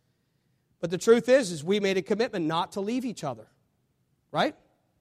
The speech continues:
So I'm not in the relationship saying, "Well, I'm doing this. I'm just doing my duty because I don't want her to leave me."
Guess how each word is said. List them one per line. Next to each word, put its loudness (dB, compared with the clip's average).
So 6
I'm 2
not 4
in 4
the 4
relationship 2
saying, -2
"Well, 2
I'm 0
doing 4
this. 0
I'm -6
just -4
doing 4
my 2
duty 6
because 0
I 0
don't 2
want 2
her 0
to -2
leave -4
me." -18